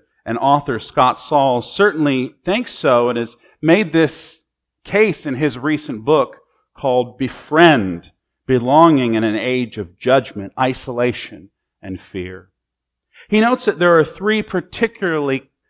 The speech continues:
hollow kinds of friendship that have either popped up or become very prominent here in the twenty-first century.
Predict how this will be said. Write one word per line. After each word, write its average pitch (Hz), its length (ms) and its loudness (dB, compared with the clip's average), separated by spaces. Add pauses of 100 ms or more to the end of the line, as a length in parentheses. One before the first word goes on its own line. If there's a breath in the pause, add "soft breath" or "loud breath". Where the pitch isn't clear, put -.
hollow 185 580 2
kinds 180 600 0
of - 320 0
friendship 170 640 -2 (280 soft breath)
that 131 160 0
have 135 340 2
either 170 260 -2
popped - 560 2
up 175 460 6
or 131 220 4
become 120 420 -2
very 147 240 0
prominent 151 720 2 (320)
here 147 220 2
in 127 80 2
the 117 80 -2
twenty-first 113 600 -6
century. 110 480 -8